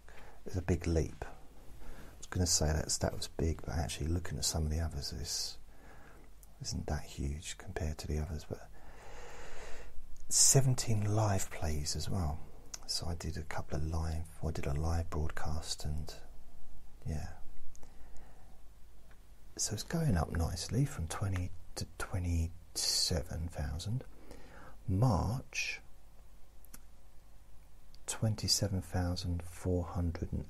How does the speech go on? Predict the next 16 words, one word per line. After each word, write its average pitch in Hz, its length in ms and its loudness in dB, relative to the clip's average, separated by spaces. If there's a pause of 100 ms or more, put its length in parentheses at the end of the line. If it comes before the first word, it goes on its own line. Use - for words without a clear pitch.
(120)
eighty-eight. - 840 -4 (1000)
So - 160 -4
it's - 160 0
mildly, 85 880 4 (400)
minimally, 78 800 2
a - 80 -2
little 73 200 0
bit - 200 -4
more. 60 240 -6 (1300)
Uh, 80 280 0
five 110 480 0
hundred 95 340 2
and 92 160 0
forty-four 87 1040 0 (100)
on-demand 85 1040 0 (100)
plays 80 840 -2